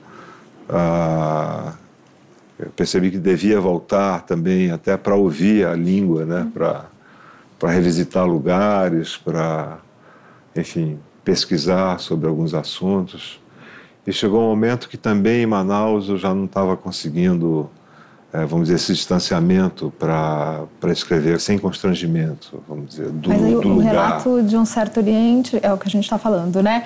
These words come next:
Speaker 1: É.
Speaker 2: Você voltou em Manau-, pra Manaus em oitenta e quatro pra ainda trabalhar nele.
Speaker 1: É, eu ainda fiquei três anos trabalhando nesse romance.
Speaker 2: Uhum.
Speaker 1: Eu sou muito lento, eu escrevo à mão
Speaker 2: Eu
Speaker 1: e
Speaker 2: acho
Speaker 1: isso
Speaker 2: isso demais, é.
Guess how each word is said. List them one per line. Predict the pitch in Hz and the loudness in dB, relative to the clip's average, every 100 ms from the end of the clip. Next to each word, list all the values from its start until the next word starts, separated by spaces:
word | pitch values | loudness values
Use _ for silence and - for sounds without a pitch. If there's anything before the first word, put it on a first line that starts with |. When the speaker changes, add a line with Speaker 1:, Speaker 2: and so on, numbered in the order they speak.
| - - | -8 -12
Speaker 1:
É. | 151 180 | -8 -2
Speaker 2:
Você | 208 - - 220 | 0 -2 -2 0
voltou | 196 202 196 214 | 2 2 0 2
em | 208 | 4
Manau-, | 196 196 190 - | 2 0 -2 -2
pra | 208 | 0
Manaus | 190 180 185 190 185 | 2 2 2 2 2
em | 196 202 | 2 4
oitenta | 190 190 202 190 | 2 2 0 0
e | 180 | -2
quatro | - 208 240 269 - 311 330 - - - - - - | 0 2 2 0 0 2 2 -2 -20 -20 -20 -16 -2
pra | 214 | 0
ainda | 220 233 247 269 262 285 _ _ - | 4 4 6 4 2 -4 _ _ -4
trabalhar | 233 214 214 220 247 269 | 0 2 2 2 0 -2
nele. | 214 214 160 175 180 - 107 | 2 4 4 -4 -10 -8 0
Speaker 1:
É, | 110 92 | 0 2
eu | 98 | 2
ainda | 107 107 | 4 2
fiquei | 104 - - 113 135 143 135 123 107 92 90 - | 0 -6 0 2 4 2 2 0 0 -4 -8 -4
três | 117 127 104 | 0 2 2
anos | 120 147 113 | 0 0 -2
trabalhando | 95 92 90 90 85 | -2 2 2 2 0
nesse | 80 82 - | -2 -4 -4
romance. | 80 80 85 101 165 226 | -2 0 0 0 2 2
Speaker 2:
Uhum. | 247 226 226 - - 113 | 4 2 0 -12 -8 -6
Speaker 1:
Eu | |
sou | 113 160 | 0 2
muito | 165 165 143 | 2 4 2
lento, | 123 151 135 110 | 4 2 0 -2
eu | |
escrevo | 95 - 120 113 | -2 0 0 2
à | 95 | 2
mão | 95 110 123 107 | 2 0 0 0
Speaker 2:
Eu | 92 | 0
Speaker 1:
e | 90 | 2
Speaker 2:
acho | 277 - | 0 -2
Speaker 1:
isso | 277 320 | 0 0
Speaker 2:
isso | 240 | 2
demais, | 226 220 254 262 202 190 | 0 2 2 2 2 0
é. | 208 | 0